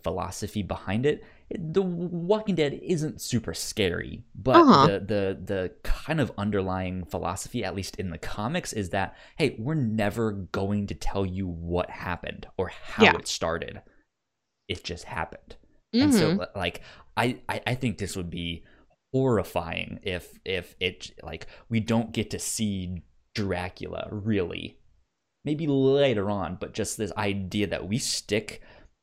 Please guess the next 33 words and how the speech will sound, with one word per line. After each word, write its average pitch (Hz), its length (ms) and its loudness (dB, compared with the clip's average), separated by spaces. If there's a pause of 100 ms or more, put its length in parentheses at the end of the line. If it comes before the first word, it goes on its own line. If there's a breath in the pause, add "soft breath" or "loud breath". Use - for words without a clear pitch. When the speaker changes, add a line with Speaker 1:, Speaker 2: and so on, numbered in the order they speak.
Speaker 1:
in 95 540 -2 (360)
London 95 760 2
and 95 180 -6
then 90 120 -4
just - 260 -8
all 92 240 0
of 90 100 -4
these 90 200 -4
demonic 90 480 -4
things 90 320 -2
just - 320 -4
slowly 95 400 6
Speaker 2:
Yeah, 330 400 12
Speaker 1:
start 190 100 2
Speaker 2:
like, 214 200 8
we 220 100 4
Speaker 1:
happening. 226 180 4
Speaker 2:
see 254 140 4
what 226 240 8
happens 220 500 6
to 254 80 4
Speaker 1:
<gasps> 202 120 2
Speaker 2:
Lucy 202 500 6
way 208 200 6
before 214 400 8
we 208 140 6
even 196 180 6
know 185 120 6
Dracula 175 540 6
is 170 120 2
a 151 80 2
guy. 147 640 6
Speaker 1:
Yeah, 101 460 0